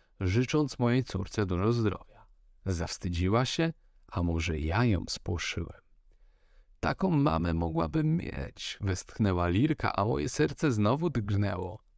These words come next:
Tym razem na pewno. „Musimy jej porządnie podziękować, tato”. Bez wątpienia, bez dwóch zdań. Jak tylko wypisali Julkę ze szpitala,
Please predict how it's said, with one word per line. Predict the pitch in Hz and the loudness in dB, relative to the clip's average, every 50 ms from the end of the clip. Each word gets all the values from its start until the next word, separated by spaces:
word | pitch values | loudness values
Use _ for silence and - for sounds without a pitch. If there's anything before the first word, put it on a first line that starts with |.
| - | -8
Tym | - - 98 98 110 127 | -2 0 2 4 4 4
razem | 131 131 120 - 117 110 113 | 4 4 2 2 2 2 2
na | 131 143 | 2 2
pewno. | - - 117 - - 85 82 76 - - - _ _ _ _ - _ _ _ _ _ _ _ _ _ | 2 0 -2 -2 -4 -8 -10 -10 -12 -16 -20 _ _ _ _ -20 _ _ _ _ _ _ _ _ _
„Musimy | 95 92 87 80 - - - 104 92 95 101 95 | 0 0 0 0 0 0 2 4 6 6 6 4
jej | 90 92 98 - | 4 2 2 0
porządnie | - - 98 98 95 90 90 95 92 95 92 95 98 110 110 | 0 2 2 2 2 2 2 2 2 2 2 2 2 2 0
podziękować, | - - 101 92 87 104 98 98 - - 87 85 85 62 64 - - - | 0 0 0 0 2 2 2 2 0 -2 -4 -4 -2 -2 -4 -4 -6 -8
tato”. | - - - - - - - - - - _ _ _ _ _ _ _ _ _ _ _ _ _ _ _ _ - | -8 -10 -10 -10 -12 -14 -14 -16 -16 -18 _ _ _ _ _ _ _ _ _ _ _ _ _ _ _ _ -4
Bez | 98 95 139 175 175 202 | 0 2 2 2 2 2
wątpienia, | 214 196 165 - - 180 175 180 175 151 | 0 0 0 0 2 2 4 4 2 2
bez | 143 170 143 127 | 2 0 0 0
dwóch | 127 131 117 101 | 0 0 0 0
zdań. | 90 87 - - - - 151 - - _ _ - _ - - | 0 -2 -4 -6 -6 -8 -12 -14 -16 _ _ -20 _ -12 -8
Jak | - - - | -8 -8 0
tylko | - 156 151 135 - 104 | 2 4 4 4 2 0
wypisali | 92 85 - - - - 87 87 87 | -2 -2 -2 -6 -6 -2 -2 0 2
Julkę | 90 95 95 90 - - 90 | 2 2 2 2 0 -2 -2
ze | 90 85 | -2 -2
szpitala, | - - - 98 90 - - 151 147 139 135 | -4 -6 -6 -6 -2 0 0 2 2 0 0